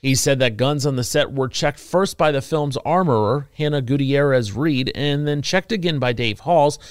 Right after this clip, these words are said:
the assistant director who handed the firearm to the actor using them.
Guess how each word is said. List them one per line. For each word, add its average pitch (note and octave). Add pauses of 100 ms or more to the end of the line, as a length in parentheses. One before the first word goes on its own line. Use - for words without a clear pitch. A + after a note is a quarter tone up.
(120)
the F3+
assistant G3
director E3
who C#3+
handed E3+
the C#3+
firearm B2+
to -
the D3
actor C#3+
using C3+
them. G1+